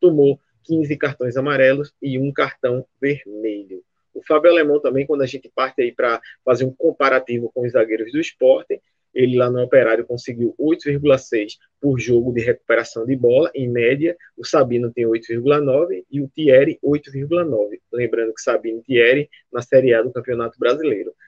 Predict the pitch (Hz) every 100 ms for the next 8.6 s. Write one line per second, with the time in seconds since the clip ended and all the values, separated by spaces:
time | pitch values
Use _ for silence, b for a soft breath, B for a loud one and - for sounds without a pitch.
0 | _ - 135 123 131 147 - 147 151 -
1 | 135 127 120 120 123 135 123 113 123 127
2 | 120 - 107 120 143 143 135 156 b b
3 | _ _ _ 135 127 131 151 147 b _
4 | 127 127 127 139 160 120 92 85 87 _
5 | _ _ _ 117 113 113 143 - 147 160
6 | 170 - _ _ - 151 170 175 180 185
7 | 165 127 135 156 160 151 151 - 143 139
8 | 139 143 - 165 104